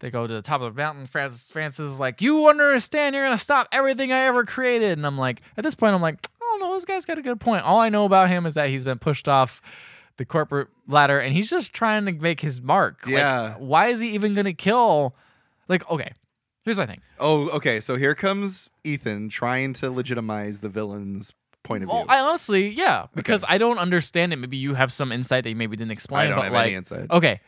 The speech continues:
Speaker 1: because he's been screwed his life, his entire life, and he
Speaker 2: Mm-hmm.
Speaker 1: just wants to make a really good product.
Speaker 2: All because he was lactose intolerant.
Speaker 1: All because he's lactose intolerant, so he finds a way to make puppies immortal,
Speaker 2: Mm-hmm.
Speaker 1: which is basically what they've done for babies,
Speaker 2: Yeah.
Speaker 1: making them immortal.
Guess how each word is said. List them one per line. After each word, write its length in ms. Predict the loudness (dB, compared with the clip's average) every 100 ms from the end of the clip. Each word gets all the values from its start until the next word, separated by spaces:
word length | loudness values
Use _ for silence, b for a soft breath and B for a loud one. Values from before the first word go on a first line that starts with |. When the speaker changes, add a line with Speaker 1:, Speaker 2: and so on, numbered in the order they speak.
| b
Speaker 1:
because 480 | 0 2 2 0 -8 b b b
he's 240 | -4 -2 0
been 120 | 0
screwed 360 | 0 2 2 2
his 120 | 2
life, 380 | 2 2 0 _ -4
his 220 | -4 -4
entire 260 | 0 0
life, 280 | 2 0 -2
and 100 | -4
he 60 | -2 0 0
Speaker 2:
Mm-hmm. 0 |
Speaker 1:
just 100 | 0
wants 200 | -2 -4
to 60 | -4
make 160 | -2 -2
a 40 |
really 300 | 0 0 0
good 160 | 0 0
product. 400 | 2 2 2 4
Speaker 2:
All 140 | 6
because 420 | 6 6 2 0
he 340 | -4 -2 -2 -2
was 200 | -6 -2
lactose 340 | -2 -2 -6
intolerant. 540 | -6 -8 -6 -8 -12 2
Speaker 1:
All 160 | 4
because 180 | 6 2
he's 120 | 0 2
lactose 320 | 2 2 -4
intolerant, 440 | 0 2 2 0
so 60 | -4
he 60 | 0
finds 280 | 2 2
a 40 | 2
way 140 | 0
to 80 | 0
make 160 | -2 0
puppies 500 | 0 2 -2 -2 -2
immortal, 600 | 4 6 6 4 0 -4
Speaker 2:
Mm-hmm. 300 | -8 -6 -8
Speaker 1:
which 240 | -4 -2
is 80 | 0
basically 320 | 4 4 4
what 140 | -2 0
they've 180 | -2 2
done 240 | 2 2
for 140 | -6
babies, 680 | 2 2 4 0 -4 -4 -8 -2
Speaker 2:
Yeah. 280 | 0 0 0
Speaker 1:
making 180 | -2 -2
them 120 | -4
immortal. 520 | -4 -2 -2 -2 -4